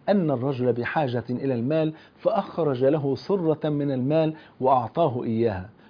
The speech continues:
فقال سفيان بن عيينة: "فإن كان هذا عبد من عباد الله رضي بالثناء بدل الطلب والدعاء، فكيف برب الأرض والسماء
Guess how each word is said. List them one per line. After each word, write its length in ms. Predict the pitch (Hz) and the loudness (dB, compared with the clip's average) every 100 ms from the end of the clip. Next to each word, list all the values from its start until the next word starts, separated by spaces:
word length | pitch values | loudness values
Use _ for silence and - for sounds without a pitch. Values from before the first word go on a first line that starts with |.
| - | -6
فقال 480 | 147 - 233 202 | -6 0 2 2
سفيان 420 | 170 160 160 170 139 | -2 -4 -2 0 0
بن 120 | 123 | -2
عيينة: 460 | 123 135 120 107 95 - - | 0 0 2 -2 -6 -14 -16
"فإن 260 | - 170 165 | -2 0 0
كان 360 | 156 214 214 196 | 0 0 0 0
هذا 460 | 165 190 180 160 | 0 0 0 0
عبد 500 | 151 143 208 160 151 | 0 2 0 0 0
من 300 | 156 147 135 | 2 2 0
عباد 380 | 127 139 151 117 | 0 2 4 2
الله 360 | 113 110 104 98 - - - | 0 0 -2 -4 -14 -20 -2
رضي 520 | 117 165 196 170 165 | 4 6 4 4 4
بالثناء 720 | 156 202 - 175 175 202 208 - | 4 0 -2 0 2 2 0 -4
بدل 480 | 131 123 175 151 147 | -6 2 2 4 2
الطلب 580 | 135 - 190 170 131 127 | 0 -2 0 0 2 0
والدعاء، 600 | 143 110 123 131 113 - - - | 0 0 2 4 2 -2 -16 -4
فكيف 600 | - 127 175 185 170 - | 0 0 0 0 0 -4
برب 500 | 131 127 156 127 120 | -2 0 0 0 -2
الأرض 480 | 135 - 147 117 113 | -2 0 -2 -2 -4
والسماء 640 | 117 - - 117 127 123 | -4 -6 -6 -2 -2 -4